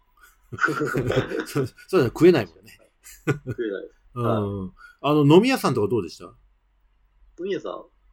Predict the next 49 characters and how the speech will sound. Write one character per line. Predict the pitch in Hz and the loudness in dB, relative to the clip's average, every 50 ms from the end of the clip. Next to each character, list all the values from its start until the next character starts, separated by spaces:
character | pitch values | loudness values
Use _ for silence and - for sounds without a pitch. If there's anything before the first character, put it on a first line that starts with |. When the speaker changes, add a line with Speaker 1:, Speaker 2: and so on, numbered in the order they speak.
| _ _ _ _ _ _ _ - | _ _ _ _ _ _ _ -10
Speaker 2:
要 | 147 | -8
す | 139 147 | -6 -4
る | 143 | -2
に、 | 123 110 | -2 -2
あ | 104 | -2
の、 | 101 101 104 | -2 -4 -4
Speaker 1:
え | |
ー、 | - - 131 | -6 -4 -4
Speaker 2:
お | 113 | -2
酒 | 139 135 131 | -2 -2 -2
飲 | 135 | 0
み | 135 123 113 | -2 -2 -4
に | 95 | -6
行 | 90 90 | -8 -12
っ | 85 | -14
た | - | -16
時、 | 104 - _ _ _ _ _ _ 107 113 120 - - | -20 -20 _ _ _ _ _ _ -20 -20 -20 -16 -10
お | 131 127 | -10 -6
酒 | 151 143 139 | -6 -4 -2
飲 | 151 147 139 | 0 0 0
む | 120 | 0
場 | 95 95 | 0 -4
所 | 92 - | -6 -8
と | - 92 80 | -14 -18 -16
か。 | 85 82 82 82 - _ _ _ _ _ _ _ _ _ _ _ | -16 -16 -16 -18 -20 _ _ _ _ _ _ _ _ _ _ _
Speaker 1:
あ、 | 175 | -2
は | 185 175 165 190 170 110 | -2 -2 -2 -4 -4 -6
い。 | 92 98 - | -8 -8 -8
Speaker 2:
は | 135 120 98 | -6 -6 -6
い。 | 85 - _ _ _ - - _ _ _ _ _ _ _ _ _ _ _ _ _ - - - | -8 -12 _ _ _ -20 -20 _ _ _ _ _ _ _ _ _ _ _ _ _ -20 -20 -14
Speaker 1:
も | 151 165 190 220 226 165 - - _ _ | -10 -8 -6 -6 -6 -8 -8 -12 _ _
う、 | 139 | -12
あ | 131 | -12
ん | 131 139 135 | -10 -8 -8
ま | 135 127 - | -8 -6 -6
変 | 127 127 | -8 -6
わ | 123 | -6
ん | 127 127 | -8 -8
な | 117 | -8
か | 101 | -8
っ | 87 - | -8 -10
た | _ | _
で | - | -12
す | 92 | -8
ね。 | 131 | -6
Speaker 2:
あ、 | 165 196 | -6 -4
本 | 185 185 185 185 180 | -4 -4 -4 -4 -4
当 | 185 180 | -6 -10
に？ | 160 139 117 - | -8 -10 -12 -14